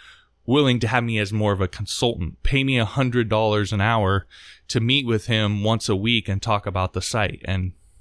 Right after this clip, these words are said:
you know, however long the meeting went, he was willing to pay that. And when he told me all this, because I didn't really realize, like, how good <laughs> that, of a deal that was, I sort of got upset that he had hired another developer.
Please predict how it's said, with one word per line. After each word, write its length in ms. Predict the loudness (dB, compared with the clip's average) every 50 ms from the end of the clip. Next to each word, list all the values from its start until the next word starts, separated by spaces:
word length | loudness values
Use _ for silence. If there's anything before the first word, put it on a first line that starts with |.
| -20 -14 -8
you 60 | -6
know, 120 | -4 -2
however 320 | 0 0 0 2 2 2 2
long 220 | 2 4 4 4
the 60 | 4
meeting 260 | 4 4 4 4 4
went, 260 | 4 4 4 2 0 -2
he 100 | -4 -4
was 180 | -4 -4 -4
willing 300 | -4 -2 0 0 0 -2
to 100 | -4 -4
pay 260 | -4 -2 0 0 -2
that. 260 | -2 -4 -8 -10 -10 -12 -18 _ _ _ -20 -20 -20 -20 -20 -20 -20 -20 _ _ _ _ _ _
And 420 | -2 0 2 2 2 2 0 -2 -4 -6 -16 _ _ _ _
when 220 | -2 0 0 2
he 120 | 2 0 0
told 340 | 0 0 2 2 2 2
me 120 | 2 0 2
all 160 | 2 2 2
this, 520 | 2 2 2 2 2 0 -2 -8 -10 -12 -16 _ _ _ _ _
because 420 | -2 -2 -2 -2 -2 -2 0 2
I 80 | 0 0
didn't 260 | 0 0 -2 0 0
really 240 | 2 2 2 2 0
realize, 840 | 0 0 2 2 4 4 2 2 2 2 0 0 -2 -4 -8 -12 -14 -20 -20 _ _ _ _ _ _ _ _ -6
like, 200 | -6 -6 -6 -6
how 340 | -8 -4 0 0 0 0
good 300 | 0 2 2 2 2 4
<laughs> 20 | 2
that, 360 | 0 2 2 2 2 2 2
of 220 | 2 2 2 2
a 80 | 0 -2
deal 320 | 0 2 2 2 2 2
that 240 | 2 0 0 0 0
was, 360 | 0 0 0 0 0 -2 -4 -10 -16 -20 -20 -20 -20 _ _
I 100 | -4 -4
sort 260 | -2 0 0 2 2 2
of 80 | 2
got 240 | 2 2 0 2 0
upset 420 | -4 -4 -4 -2 0 0 0 0 -4
that 140 | -8 -8 -4
he 120 | -4 -4
had 80 | -4 -2
hired 280 | 0 0 0 0 0
another 380 | 0 0 0 0 0 0 -2 -2
developer. 680 | -2 0 2 2 2 2 0 -2 -4 -6 -8 -8 -10